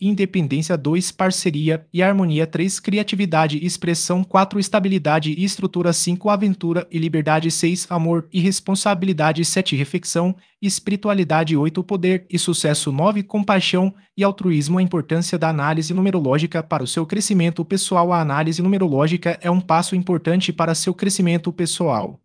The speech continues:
Quando você entende os números que cercam sua vida, fica mais fácil tomar decisões alinhadas com quem você realmente é,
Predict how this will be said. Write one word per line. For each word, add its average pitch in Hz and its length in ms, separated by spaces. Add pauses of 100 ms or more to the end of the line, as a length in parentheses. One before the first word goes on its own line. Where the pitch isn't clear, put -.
(200)
Quando 139 220
você 190 260
entende 156 320
os 170 140
números 190 420
que 185 100
cercam 196 460
sua 190 220
vida, 127 500
fica 185 300
mais 170 240
fácil 185 340
tomar 151 320
decisões 147 720
alinhadas 165 640
com 202 180
quem 202 180
você 196 280
realmente 180 720
é, 202 80